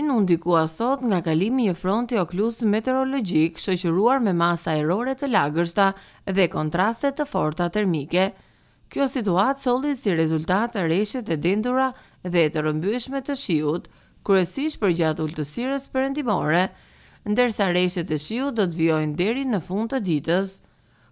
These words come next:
Por si do të jetë java që presim para? Edhe pse na ndajnë vetëm pak ditë nga stina e dimrit,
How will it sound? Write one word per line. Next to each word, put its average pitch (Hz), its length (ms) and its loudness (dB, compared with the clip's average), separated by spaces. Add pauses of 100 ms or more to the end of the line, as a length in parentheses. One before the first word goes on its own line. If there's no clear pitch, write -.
Por 185 220 2
si 285 180 -4
do 320 140 0
të 311 180 -2
jetë 277 200 -2
java 165 420 2
që 160 200 -2
presim 226 440 -2
para? 180 460 2 (760)
Edhe 262 240 2
pse 220 160 -2
na 196 160 2
ndajnë 190 300 2
vetëm 175 240 -2
pak 160 180 -2
ditë 214 300 -2
nga 165 180 2
stina 254 380 -4
e 214 60 -6
dimrit, 175 500 0